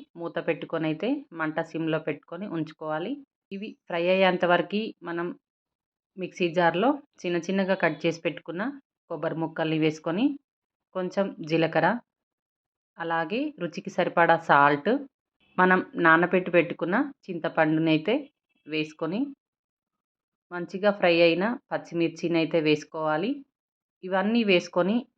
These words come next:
మూత అయితే పెట్టుకొని మిక్సీ అయితే పట్టుకోవాలి. ఎక్కువగా మెత్తగా కాకుండా ఎక్కువగా బరకగా ఉండకుండా మీడియంగా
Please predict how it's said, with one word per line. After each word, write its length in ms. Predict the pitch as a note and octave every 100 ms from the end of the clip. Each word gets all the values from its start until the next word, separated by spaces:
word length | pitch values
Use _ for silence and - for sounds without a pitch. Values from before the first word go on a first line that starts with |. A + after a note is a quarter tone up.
| -
మూత 180 | E3+ F3+ F#3
అయితే 180 | F3+ F3
పెట్టుకొని 420 | E3 D#3 - E3 A#3+ C#4 E3+
మిక్సీ 260 | D#3 - D#3+
అయితే 160 | D3 D#3+
పట్టుకోవాలి. 540 | D3+ D3 - D#3 D#3 A3 C#4+ - _ -
ఎక్కువగా 380 | F3 A#3+ A3+ A3+ G#3
మెత్తగా 360 | F3+ - F3+ F#3+ F#3+
కాకుండా 420 | F3 F3+ F3+ G3 G#3+ -
ఎక్కువగా 420 | E3+ G#3 G#3 G3 A3 A3 _ _ _ E3
బరకగా 420 | E3 D#3+ F3 G3+ G3+ E3+
ఉండకుండా 520 | E3+ D#3+ E3 E3 F#3+ D4 - -
మీడియంగా 500 | E3+ E3 E3+ F3 F3